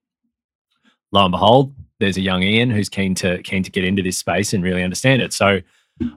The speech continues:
I built a platform that basically connects and scrapes data ac-, across the internet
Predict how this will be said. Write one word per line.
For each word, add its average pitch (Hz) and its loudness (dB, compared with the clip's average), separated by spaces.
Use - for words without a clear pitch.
I 110 4
built 143 4
a 139 4
platform 98 0
that 90 -4
basically 92 -2
connects 95 -2
and 90 -4
scrapes 95 -4
data 90 -4
ac-, 95 2
across - 0
the 85 -4
internet 90 -6